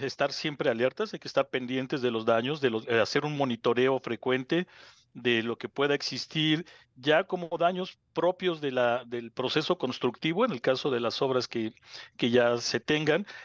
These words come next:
y también hacer estudios previos para cualquier otra obra que se vaya a desarrollar. En caso de que estos estuvieran presentes,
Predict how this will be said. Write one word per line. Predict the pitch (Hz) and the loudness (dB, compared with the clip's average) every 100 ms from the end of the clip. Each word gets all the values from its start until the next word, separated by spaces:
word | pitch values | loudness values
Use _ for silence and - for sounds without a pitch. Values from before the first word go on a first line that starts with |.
| - | -6
y | 156 | -2
también | 165 160 170 190 | 0 2 2 2
hacer | 175 190 | 2 0
estudios | 170 196 185 - | 0 -4 -4 -2
previos | 220 214 190 | -2 -2 0
para | 143 123 | 0 0
cualquier | - 127 127 156 156 156 | 2 0 0 0 0 0
otra | 143 - 139 | -2 0 2
obra | 131 131 135 | 2 2 -2
que | 117 | -4
se | - | -4
vaya | 117 120 117 107 107 | 0 2 2 2 0
a | - 113 | 0 0
desarrollar. | 117 123 131 147 135 - - - - | 0 0 2 2 0 -4 -20 -20 -8
En | 139 131 | -6 0
caso | 202 240 | 0 0
de | 190 | -2
que | 190 | -2
estos | 202 220 190 | -6 -6 -6
estuvieran | - 170 185 185 | -2 2 4 2
presentes, | 170 147 190 180 180 | 0 0 0 0 -2